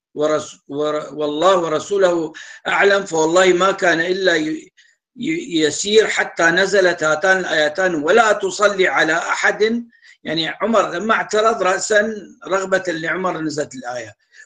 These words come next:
"ولا تصلي على أحد منهم مات أبدا"،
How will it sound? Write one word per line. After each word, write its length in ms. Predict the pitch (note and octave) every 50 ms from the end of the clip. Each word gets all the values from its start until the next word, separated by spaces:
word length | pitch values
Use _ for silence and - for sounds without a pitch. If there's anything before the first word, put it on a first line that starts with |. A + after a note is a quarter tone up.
| _ -
"ولا 260 | D#3 A3+ C4 C4 A#3+
تصلي 460 | B3 - G3 F#3+ G#3+ A3+ A#3 G#3 G#3
على 240 | F#3+ - F3+ F3 F3
أحد 400 | F#3 G#3+ G#3+ - - G3+ - F3+
منهم 440 | F3 F3+ F#3 G#3 G3+ G3 F3+ F3 F3
مات 260 | F#3+ G#3 G#3 G#3 G#3
أبدا"، 600 | F#3 F3 F#3+ G3 G3+ G#3 G3+ G#3+ A3 A#3+ A#3+